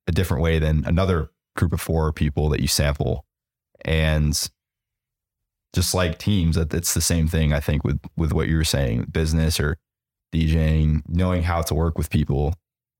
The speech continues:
you don't know how to work with people, you're working by yourself. And nothing that has ever come out of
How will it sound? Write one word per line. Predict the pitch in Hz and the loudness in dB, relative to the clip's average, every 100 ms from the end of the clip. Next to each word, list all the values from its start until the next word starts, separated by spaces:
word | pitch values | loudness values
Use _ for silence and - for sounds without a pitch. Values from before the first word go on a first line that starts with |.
| _ - | _ -6
you | 110 | -2
don't | 117 | 0
know | |
how | 104 | 2
to | 92 | 0
work | 92 | 0
with | 85 | -2
people, | 78 80 80 73 - _ _ _ _ - | -2 0 0 -2 -4 _ _ _ _ -4
you're | 90 | 0
working | 98 92 | 0 0
by | 90 | 0
yourself. | 76 - 82 69 - - - _ _ _ _ _ - | 0 0 0 0 -4 -14 -20 _ _ _ _ _ -4
And | - 80 76 69 62 - - _ - | 0 2 2 2 0 -2 -4 _ -6
nothing | 90 95 95 98 92 92 90 | 0 0 0 0 2 2 2
that | 87 | 0
has | 80 78 | 0 0
ever | - 82 78 | 0 0 -2
come | - 85 82 80 - _ _ _ _ _ _ _ - | -2 0 0 -2 -4 _ _ _ _ _ _ _ -4
out | 82 | 0
of | 82 78 82 | 0 0 -4